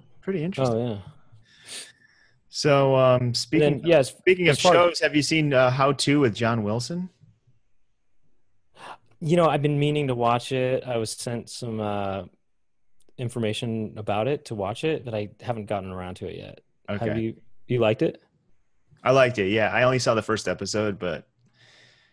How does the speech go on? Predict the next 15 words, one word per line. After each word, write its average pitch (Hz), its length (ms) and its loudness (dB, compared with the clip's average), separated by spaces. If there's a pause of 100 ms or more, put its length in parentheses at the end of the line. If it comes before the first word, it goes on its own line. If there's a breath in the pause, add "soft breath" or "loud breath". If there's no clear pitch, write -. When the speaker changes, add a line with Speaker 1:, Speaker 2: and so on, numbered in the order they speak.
(220 soft breath)
Speaker 1:
like 117 180 2
I 113 60 0
said, 110 300 4
I, 107 260 0
I 113 40 0
don't 107 240 -2 (720)
watch. 101 400 -2 (1400)
Yeah, 131 200 4
I 117 160 2
basically, 120 640 2
it's 101 160 -2
good. 110 520 2
It's - 140 -12
really 117 220 2
cool. 104 400 -2